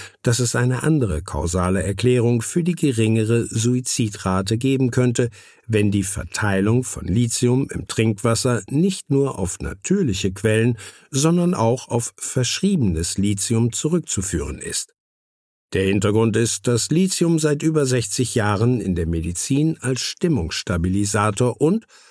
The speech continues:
aber eben in sehr hohen Dosen, zur Suizidprävention eingesetzt wird. Dies könnte, so die Annahme, bedeuten, dass das geografische Muster der Selbsttötungsraten nicht durch natürliche,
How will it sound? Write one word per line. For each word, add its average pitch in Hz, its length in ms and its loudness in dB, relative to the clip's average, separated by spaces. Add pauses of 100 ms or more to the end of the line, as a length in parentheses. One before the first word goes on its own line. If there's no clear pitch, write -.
(260)
aber 90 300 -4
eben 101 240 2
in 90 160 0
sehr 85 320 0
hohen 101 320 2
Dosen, 127 460 2 (280)
zur 110 400 2
Suizidprävention 120 1500 -2
eingesetzt 92 720 -2
wird. - 300 -10 (800)
Dies 104 380 0
könnte, 131 480 2
so 107 220 -2
die 92 160 -2
Annahme, 110 560 2
bedeuten, 98 760 -2
dass 90 320 -2
das - 320 -8
geografische 98 880 -2
Muster 120 460 0
der 87 180 -6
Selbsttötungsraten 110 1200 0
nicht 170 500 0
durch - 300 -12
natürliche, 123 840 0